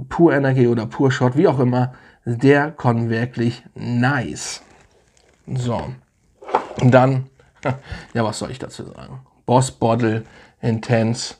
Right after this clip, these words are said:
Die Intense-Version ist einfach noch geiler als die Original, obwohl das Original ist eben unerreicht, sagt man ja so. Aber hier, das geht einfach mehr in die, ja, in die alte Version.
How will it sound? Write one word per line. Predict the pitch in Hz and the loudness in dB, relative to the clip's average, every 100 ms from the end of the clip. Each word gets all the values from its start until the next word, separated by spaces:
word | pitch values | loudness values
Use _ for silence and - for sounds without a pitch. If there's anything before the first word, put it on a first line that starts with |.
| _ _ - | _ _ -6
Die | 110 | -2
Intense-Version | 117 127 131 123 110 107 107 | 2 2 4 2 2 2 0
ist | 131 - | -4 -2
einfach | 123 131 120 117 | -2 0 0 0
noch | 117 - - - - | -2 -4 -16 -20 -10
geiler | - 123 131 123 | 0 4 6 6
als | 117 - | 2 -2
die | - | -2
Original, | 117 113 113 113 117 | 0 0 2 2 2
obwohl | 117 123 | 4 2
das | - - - | 2 -2 -4
Original | 127 127 127 139 | 0 2 2 0
ist | 135 - | -2 -2
eben | 131 135 127 | -2 0 0
unerreicht, | 139 127 120 123 139 131 | 2 2 2 2 0 -2
sagt | 117 117 | -6 -6
man | 113 | -4
ja | 113 113 | -4 0
so. | 120 127 131 - _ _ _ _ _ _ - | 2 0 -2 -14 _ _ _ _ _ _ 0
Aber | 127 | 4
hier, | 127 135 139 143 | 4 4 6 6
das | 127 123 | 6 0
geht | 143 131 | -2 -2
einfach | 123 135 131 120 | -2 -2 -4 -2
mehr | 123 139 160 147 | 0 0 2 0
in | 139 135 | -2 -2
die, | 131 123 120 120 - - - - - _ _ _ | 0 0 -2 -8 -20 -20 -20 -20 -20 _ _ _
ja, | 135 143 147 | -4 -2 0
in | 131 | 0
die | 123 | 0
alte | 135 151 147 | 2 4 4
Version. | 131 127 123 123 123 123 | 4 4 4 4 4 0